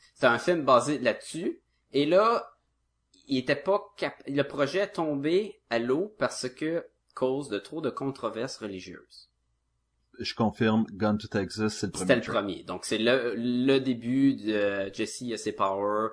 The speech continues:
Speaker 1: il est au Texas, puis, euh, le Saint of Killer arrive, puis il se bat contre la police. Ça doit être à peu près ça,
Speaker 2: Mhm.
Speaker 1: l'idée, là.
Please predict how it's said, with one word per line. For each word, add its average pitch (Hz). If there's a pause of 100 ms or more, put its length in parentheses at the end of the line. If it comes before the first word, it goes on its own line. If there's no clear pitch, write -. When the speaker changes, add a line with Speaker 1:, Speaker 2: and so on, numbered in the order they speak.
(240)
Speaker 1:
il 101
est 98
au 101
Texas, 92
puis, 85
euh, 85
le 90
Saint 110
of 92
Killer 98
arrive, 98
puis -
il -
se 85
bat 92
contre 87
la 85
police. 78
Ça -
doit 95
être -
à 76
peu 80
près 82
ça, 131
Speaker 2:
Mhm. 131
Speaker 1:
l'idée, 98
là. -